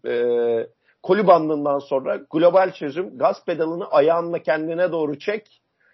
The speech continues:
e, o kendini düzeltecektir minvalindeki o Ferrari anonsu aklımdan <laughs> çıkmayacak. Sherlock'lerin gaz pedalı takıldı arkadaşlar yayın sırasında. İzlemeyenler olabilir, bilmeyenler, kaçıranlar olabilir.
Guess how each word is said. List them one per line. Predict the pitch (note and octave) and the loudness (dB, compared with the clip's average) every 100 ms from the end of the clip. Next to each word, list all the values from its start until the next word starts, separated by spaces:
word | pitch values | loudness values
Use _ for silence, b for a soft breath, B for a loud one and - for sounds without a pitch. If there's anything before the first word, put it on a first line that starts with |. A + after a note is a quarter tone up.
| _ - | _ 0
e, | |
o | D3+ C#3+ F3+ F3+ | 2 4 0 2
kendini | F3+ E3+ F3 G3+ D#3+ | 4 4 0 -4 -6
düzeltecektir | D3 F3+ D#3 F3+ E3+ F#3+ - D3+ | 4 4 4 -4 -2 -2 -2 -4
minvalindeki | D3+ D#3 D#3 D#3 D#3 D3+ C#3 D#3+ | -2 -2 -2 -2 -2 -4 -2 -2
o | D3+ | 0
Ferrari | E3 D#3 F3+ F#3+ F#3 | 2 4 6 6 4
anonsu | D3+ D3+ D3 D3 F#3 F#3 b b b | 2 2 0 0 -2 -2 b b b
aklımdan | G3+ G3 E3+ E3 F3 E3+ | 2 4 -2 0 0 0
<laughs> | - | -8
çıkmayacak. | E3+ C3 C3 G#2+ A2+ - | -10 -6 -6 -2 -4 -2
Sherlock'lerin | C#3 C#3+ D#3 D3 D3+ D3+ | -2 0 0 -4 -4 -2
gaz | D3+ D#3 - | 0 0 0
pedalı | C#3 C#3+ D3+ | -2 -2 -4
takıldı | D3 B2+ A2 G#2+ | -4 -4 -4 -2
arkadaşlar | G#2+ G2+ A2+ G#2+ A#2 A2 | -2 -2 -2 -2 0 -2
yayın | A2 A2+ A2+ | -2 -4 -6
sırasında. | - G#2+ - A2 C3 | -6 -8 -6 -4 -2
İzlemeyenler | C#3+ D3+ C3 D3+ C#3+ C3+ C3+ | -2 -4 0 0 2 0 2
olabilir, | C3 B2+ B2 B2+ B2+ | 2 2 0 -2 -2
bilmeyenler, | B2+ C3+ C3+ B2+ B2+ B2+ - | -2 -2 0 0 -2 -4 -2
kaçıranlar | B2 - C3+ C3+ D3 | -6 -2 0 0 0
olabilir. | C#3+ B2+ A2+ C3 | 2 2 0 -6